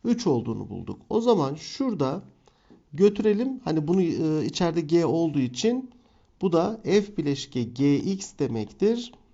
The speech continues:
X kare artı üç x artı bir. O zaman x gördüğünüz yere bir yazın. Neyi elde ettiniz? G bir.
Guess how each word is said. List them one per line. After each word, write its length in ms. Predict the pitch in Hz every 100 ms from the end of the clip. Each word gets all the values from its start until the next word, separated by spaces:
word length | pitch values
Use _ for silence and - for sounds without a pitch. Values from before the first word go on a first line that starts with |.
| - _ _
X 280 | 220 220 -
kare 300 | - 147 120
artı 680 | - 113 113 120 208 240 247 - _ _ _ -
üç 240 | 214 -
x 220 | 156 -
artı 460 | 78 117 123 - 208
bir. 300 | 190 - - - _ _ _ _ _ -
O 80 |
zaman 260 | 180 196 190
x 240 | 226 -
gördüğünüz 540 | - 185 165 165 156 143
yere 280 | 160 196 185
bir 160 | 196
yazın. 560 | 151 120 117 190 262 - _ _ _ _ _ -
Neyi 160 | 180 185
elde 280 | 143 127
ettiniz? 600 | 131 131 160 220 254 - -
G 380 | 151 156 196 240 - -
bir. 420 | 156 113 -